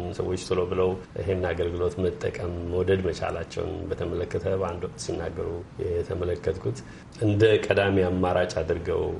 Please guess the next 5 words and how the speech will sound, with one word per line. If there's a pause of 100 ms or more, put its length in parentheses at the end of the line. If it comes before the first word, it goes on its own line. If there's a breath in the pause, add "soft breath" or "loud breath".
(220)
ካይሮፕራክቲክስን (120)
ሲመክሩ (420 loud breath)
ሰዎች (420)
የመሸሽ (140)
ነገር፣